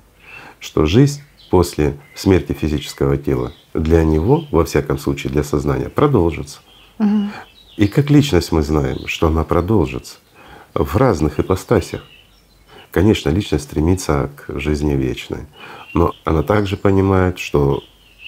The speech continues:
Speaker 1: даже не обретя жизнь вечную, человек становится субличностью. Это есть в понимании у каждого из нас, если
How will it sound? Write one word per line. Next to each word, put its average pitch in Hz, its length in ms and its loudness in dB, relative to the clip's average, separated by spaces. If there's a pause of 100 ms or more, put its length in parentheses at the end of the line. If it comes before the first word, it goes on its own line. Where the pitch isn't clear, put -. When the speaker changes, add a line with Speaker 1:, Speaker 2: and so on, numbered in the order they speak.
(140)
Speaker 1:
даже 71 580 0 (400)
не 87 220 4
обретя 87 520 2
жизнь 73 280 -2
вечную, 73 600 0 (1040)
человек 87 420 2
становится 76 480 -2
субличностью. - 840 -8 (420)
Это 90 200 0
есть 113 380 2
в - 20 -20
понимании 78 500 2
у 69 60 -2
каждого 76 540 -2
из 69 100 -6
нас, 60 360 -12 (1600)
если 76 380 -2